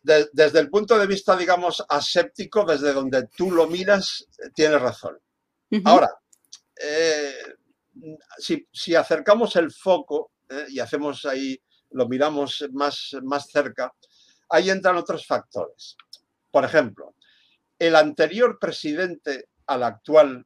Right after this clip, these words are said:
Speaker 1: de la Federación Internacional de Ajedrez, el a-, el anterior se llamaba Kirsan Ilyumdinov,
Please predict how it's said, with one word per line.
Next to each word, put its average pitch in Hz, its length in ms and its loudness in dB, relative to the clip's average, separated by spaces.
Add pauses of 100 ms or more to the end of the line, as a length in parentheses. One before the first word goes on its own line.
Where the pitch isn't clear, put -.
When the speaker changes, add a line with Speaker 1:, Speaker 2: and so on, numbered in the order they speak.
Speaker 1:
de 127 180 -6
la 117 120 -6
Federación 120 540 -6
Internacional 127 580 -8
de 123 60 -10
Ajedrez, 131 560 -8
el 117 100 -6
a-, 107 160 -8 (140)
el 123 120 -10
anterior 123 460 -4
se 143 140 -10
llamaba 131 400 -2
Kirsan 143 680 -4
Ilyumdinov, 123 760 -6